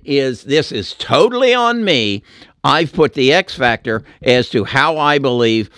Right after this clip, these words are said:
my current portfolio of a hundred nineteen thousand is going to grow to about six point three million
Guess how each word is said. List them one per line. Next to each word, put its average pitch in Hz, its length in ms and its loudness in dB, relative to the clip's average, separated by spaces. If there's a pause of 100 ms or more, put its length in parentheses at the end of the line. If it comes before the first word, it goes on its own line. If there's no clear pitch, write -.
(120)
my 110 200 0
current 139 380 0
portfolio 120 680 2
of 101 80 -2
a 104 100 0
hundred 139 280 -2
nineteen 117 520 -2
thousand 98 540 -2 (300)
is 104 200 2
going 117 260 0
to 110 60 0
grow 107 360 2
to 107 240 -2
about 104 320 0
six - 280 -6
point 98 320 -4
three 98 520 -4 (920)
million 87 720 0